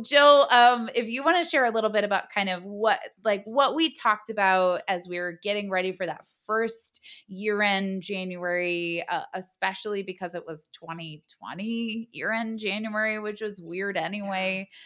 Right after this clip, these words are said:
Speaker 1: So, like, some of the stuff that we did at that first phase of, "Please help me, Jill."
Speaker 2: Yeah.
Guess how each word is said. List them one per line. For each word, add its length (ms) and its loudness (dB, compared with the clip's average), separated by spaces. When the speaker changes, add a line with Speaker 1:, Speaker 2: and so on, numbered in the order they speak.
Speaker 1:
So, 640 0
like, 180 -6
some 240 0
of 60 -2
the 100 0
stuff 280 -2
that 120 -8
we 200 -8
did 460 -2
at 160 -8
that 180 -6
first 560 -10
phase 500 -6
of, 220 -10
"Please 280 -6
help 220 0
me, 160 -4
Jill." 440 0
Speaker 2:
Yeah. 320 2